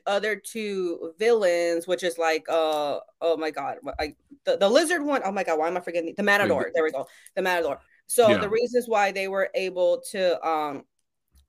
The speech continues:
Speaker 1: follow all these Rangers and capture these Rangers, and they were paying reference also to the other Rangers, not just the regular Mighty Morphin Power Rangers, um, is because when they transformed, they were detected. They knew where to
Speaker 2: Right.
Speaker 1: follow them. They knew where to get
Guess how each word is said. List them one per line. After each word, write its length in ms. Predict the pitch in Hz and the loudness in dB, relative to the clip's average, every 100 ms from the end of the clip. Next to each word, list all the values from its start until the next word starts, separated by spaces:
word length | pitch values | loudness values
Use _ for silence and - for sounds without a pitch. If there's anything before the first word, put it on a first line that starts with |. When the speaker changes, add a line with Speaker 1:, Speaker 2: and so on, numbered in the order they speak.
| _ | _
Speaker 1:
follow 540 | - - 254 269 262 | -4 4 8 10 8
all 200 | 214 214 | 6 0
these 260 | 208 208 175 | -2 -6 -4
Rangers 540 | 190 190 196 170 170 | -2 -2 0 2 4
and 100 | 170 | 2
capture 320 | 160 247 240 277 | -2 -2 -2 -4
these 220 | 220 185 | -6 -6
Rangers, 320 | 196 202 190 | -6 -6 -4
and 100 | 196 | 2
they 60 | 226 | 4
were 140 | 277 | 4
paying 240 | 277 302 | 0 -2
reference 440 | 254 233 254 277 247 | 0 0 0 -2 -4
also 300 | 190 202 214 | -6 -6 -6
to 140 | 214 | -8
the 160 | 190 175 - | -10 -6 -2
other 260 | 208 214 | 0 0
Rangers, 300 | 175 170 165 | 0 -2 -2
not 160 | 180 180 | -4 -4
just 140 | 180 | -6
the 60 | 175 | -2
regular 300 | 170 165 160 | 0 0 -2
Mighty 240 | 160 151 | -2 -4
Morphin 360 | 165 208 233 170 | -2 -4 -4 -8
Power 200 | 160 143 | -6 -4
Rangers, 440 | 139 139 160 165 - - - - - - | -4 -4 -2 -2 -4 -20 -20 -20 -10 -2
um, 280 | 208 190 | 2 2
is 120 | 208 196 | 2 -2
because 240 | 208 196 | -2 -2
when 140 | 190 | -2
they 160 | 185 202 | 0 -2
transformed, 800 | 214 233 196 190 240 240 254 220 202 | 0 -2 -2 -2 0 2 2 -2 -2
they 140 | 190 | 0
were 200 | 190 185 - - | 0 -2 -8 -4
detected. 760 | 180 - - 185 - - - - | -4 -4 -2 -2 -2 -2 -2 0
They 120 | 185 185 | 0 2
knew 200 | 196 190 | 2 4
where 180 | 185 | 4
to 120 | 170 - | 6 4
Speaker 2:
Right. 160 | 98 | 2
Speaker 1:
follow 300 | 208 180 156 | 0 2 2
them. 180 | 143 147 | 0 0
They 100 | 160 | 0
knew 220 | 165 170 | 2 2
where 180 | 160 165 | 4 2
to 160 | - 170 | 2 -10
get 380 | - 202 190 | -4 -2 -2